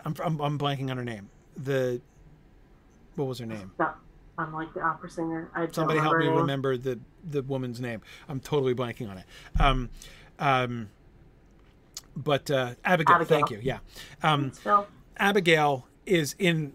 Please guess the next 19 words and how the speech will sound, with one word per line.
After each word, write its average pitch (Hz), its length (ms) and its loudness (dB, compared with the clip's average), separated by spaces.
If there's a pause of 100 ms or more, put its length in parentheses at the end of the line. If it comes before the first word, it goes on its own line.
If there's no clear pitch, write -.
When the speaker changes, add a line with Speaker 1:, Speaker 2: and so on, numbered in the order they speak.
(100)
Speaker 1:
a 156 80 -4
cryogenic 143 500 2
freeze, 131 520 -4
and 175 240 2
that, 170 240 4
as 165 160 2
you 160 80 -4
can 151 100 -8
see, 180 180 2
it, 147 240 2
she's 156 260 -2
the 156 200 0
one 143 200 -2
there 143 140 0
on 139 60 -2
the 139 60 -2
bottom 135 260 -2
right-hand 127 440 -6
side, 123 440 -4